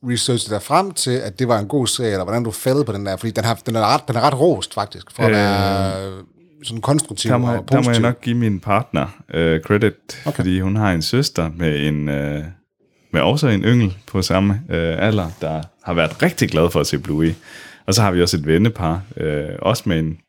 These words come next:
Speaker 2: med en, øh, med en pige på samme alder, der også har været glad for at se <laughs> Bluey. Så, men da vi så først forsøgte at vise hende, der var hun ikke interesseret. Så lige pludselig en eller anden dag, der, der synes hun, det var spændende.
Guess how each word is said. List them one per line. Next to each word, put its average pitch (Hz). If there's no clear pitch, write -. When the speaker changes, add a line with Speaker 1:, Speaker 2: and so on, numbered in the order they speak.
Speaker 2:
med 87
en, 80
øh, 80
med -
en 80
pige 98
på -
samme 92
alder, 85
der 85
også -
har 90
været 78
glad 78
for 73
at 71
se 82
<laughs> 104
Bluey. 135
Så, -
men 107
da 107
vi 104
så 143
først 143
forsøgte 90
at 78
vise 85
hende, 78
der 85
var 78
hun 76
ikke 69
interesseret. 67
Så -
lige 135
pludselig 104
en 82
eller 76
anden 76
dag, 80
der, 101
der 120
synes 101
hun, 82
det 82
var 80
spændende. 78